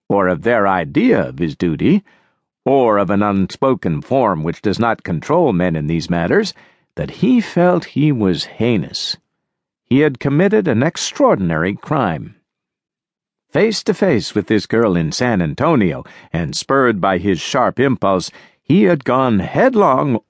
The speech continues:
over all the social hedges. At San Antonio, he was like a man hidden in the dark.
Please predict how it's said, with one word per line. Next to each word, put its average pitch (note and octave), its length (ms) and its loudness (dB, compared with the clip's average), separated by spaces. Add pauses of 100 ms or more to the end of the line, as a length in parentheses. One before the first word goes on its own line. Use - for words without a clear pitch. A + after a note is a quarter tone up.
over C#3 360 2 (160)
all A2+ 460 2
the A2+ 100 2
social A2 520 0
hedges. F#2+ 580 -4 (840)
At D3 160 -8
San C#3 300 0
Antonio, B2 600 2
he G2+ 140 -2
was G2 180 0
like G#2 180 0
a F#2 60 0
man G2 440 0
hidden A2+ 340 0
in F#2+ 120 2
the F2 100 0
dark. G2 460 -2